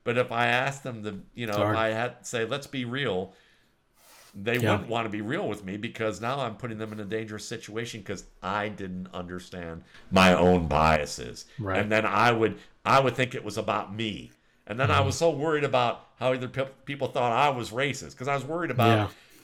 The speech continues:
Speaker 1: people were gonna hate me 'cause if they think I'm
Speaker 2: Yeah.
Speaker 1: racist and I'm, they think I'm hateful and they
Speaker 2: Mm-hmm.
Speaker 1: think that I'm, you know, burning crosses in people's yards and wanting to hurt people. And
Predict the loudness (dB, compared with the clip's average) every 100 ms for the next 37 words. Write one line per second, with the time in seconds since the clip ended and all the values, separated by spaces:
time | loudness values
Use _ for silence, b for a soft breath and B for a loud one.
0 | -12 -4 -2 0 -2 0 -2 0 0 -2
1 | -8 -6 -8 -8 -6 -6 -4 -4 -2 -2
2 | -2 -2 -4 -8 -6 -6 -6 -8 -12 b
3 | -8 -6 -4 -4 -4 -6 -6 -10 -10 -12
4 | _ b -10 -4 0 2 2 0 -2 -4
5 | -6 -8 -12 b -10 -8 -6 -4 -4 -4
6 | -8 -4 -2 -2 -6 -10 -10 -10 -10 -10
7 | -4 -2 0 -2 -4 -10 -14 B -8 -6
8 | -6 -6 -6 -6 -10 _ -4 -2 -2 -8
9 | -10 -8 -10 -10 -10 -12